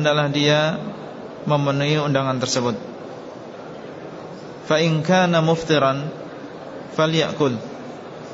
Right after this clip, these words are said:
Apabila dia dalam keadaan tidak berpuasa, maka hendaklah dia memakan. "Wa in kana sha'iman falyusalli."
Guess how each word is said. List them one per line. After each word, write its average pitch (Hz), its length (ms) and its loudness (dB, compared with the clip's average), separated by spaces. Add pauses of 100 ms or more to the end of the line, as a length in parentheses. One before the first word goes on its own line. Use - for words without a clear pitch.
(1040)
Apabila 151 500 4
dia 160 240 4
dalam 147 280 2
keadaan 147 640 4 (480)
tidak 156 320 4
berpuasa, 139 600 4 (1900)
maka 151 320 2
hendaklah 143 320 4
dia 143 160 4
memakan. 131 480 2 (2250)
"Wa 160 120 6
in 180 240 4
kana 185 320 6
sha'iman 160 800 4 (640)
falyusalli." 131 880 2